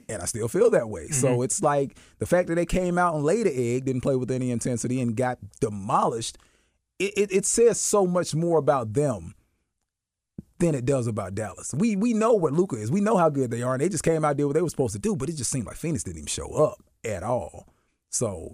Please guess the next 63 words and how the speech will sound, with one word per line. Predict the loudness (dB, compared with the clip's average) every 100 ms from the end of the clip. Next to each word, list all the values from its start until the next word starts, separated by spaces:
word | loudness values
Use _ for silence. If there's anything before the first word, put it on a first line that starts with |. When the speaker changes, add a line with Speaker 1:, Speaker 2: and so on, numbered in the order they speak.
| -6
Speaker 1:
yeah. | -4 -6 -14 _ _ -6
I, |
I | -2
Speaker 2:
And | -2 -4 -8 _ _ _ 0
Ayton | 2 4 4
only | 4 4
played | 4 2 4
seventeen | 2 4 2 2 0 0 2
minutes, | 2 2 0 -4
and |
I | -4
believe, | -4 -4 -4 -4 -6 -14
you | -10
know, | -10 -10
he's | -12
gonna, | -4 -4 -4 _ _ _ _
he's | 0
gonna | 4 4
get | 4
a |
max | 0 -4
contract | -10 -12 -16 -20
this | -20 -20 _
offseason. | _ -20 -14
Speaker 1:
Man, | -10 -8 -8 -10 -14 _
two | 0
for | 0
five | -2 -2 -2 -6
for | -8 -6
Speaker 2:
And | -2
if | -2
it's | 0
Speaker 1:
Ayton. | 2
Speaker 2:
not, | 2 0 _
and | -2
if | 0
it's | 0 2
not | 0 0
from | 0 2
the | 2
Suns, | 2 2 -2
it's | -4
gonna | -2 -2
be | -2
from | -4 -4
somebody | -2 -2 -2
else, | -6 -8
but | -14
you | -14
would | -10
think | -6 -6
the | -6
Suns | -8 -6 -8
would | -10
probably | -10 -8 -8
match | -12 -14 -14
the, | -16 -18 _ _ _ _ -20 _ _ _
whatever | -4 -4 -4
he | -4
gets | -4 -6
in | -6
free | -4 -4
agency. | -2 -4 -6